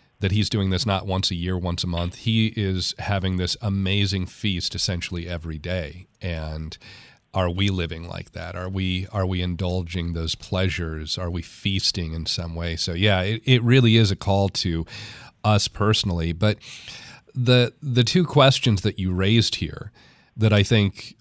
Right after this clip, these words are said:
are good to dive into and examine maybe a little more in depth. One is the, "Why does God allow me to suffer?" And then there's the other question that you raised,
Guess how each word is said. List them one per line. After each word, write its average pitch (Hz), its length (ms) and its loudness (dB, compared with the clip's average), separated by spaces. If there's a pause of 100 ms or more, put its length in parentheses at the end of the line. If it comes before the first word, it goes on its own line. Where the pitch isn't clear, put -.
are 104 160 4
good 101 360 2
to 101 60 0
dive 92 360 4
into 87 720 0 (220)
and 92 560 -2
examine 95 520 2
maybe 92 200 0
a 90 80 -2
little 90 220 -2
more 87 220 0
in 85 140 -2
depth. 98 380 -2
One 101 380 2
is 95 340 -2
the, 87 280 -4
"Why 95 400 4
does 101 220 4
God 87 260 0
allow 82 320 -2
me 80 140 -2
to 80 100 -6
suffer?" 87 600 -4
And 92 160 0
then 92 120 0
there's 92 220 0
the 101 120 0
other 101 180 2
question 90 580 -2
that 85 120 -8
you 87 160 -4
raised, 85 380 0